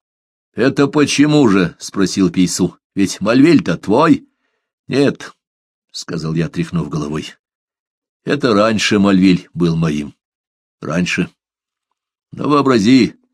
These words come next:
что завтра я умру от какой-то болезни или несчастного случая. Что будет тогда? Где нотариусы? Где права наследования? Где наследники? Нет.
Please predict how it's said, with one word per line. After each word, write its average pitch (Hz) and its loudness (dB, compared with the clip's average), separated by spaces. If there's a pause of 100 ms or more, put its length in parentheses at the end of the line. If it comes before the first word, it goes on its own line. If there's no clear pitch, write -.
(440)
что - -10
завтра 117 0
я 123 4
умру 135 4
от 90 -2
какой-то - -2
болезни 87 2
или 82 0
несчастного 95 -4
случая. 90 -4
Что 143 -2
будет 92 0
тогда? 92 -2 (880)
Где 147 -2
нотариусы? 113 0 (640)
Где 165 -2
права 127 2
наследования? 110 0 (140)
Где 101 -4
наследники? 98 -4 (720)
Нет. 156 -2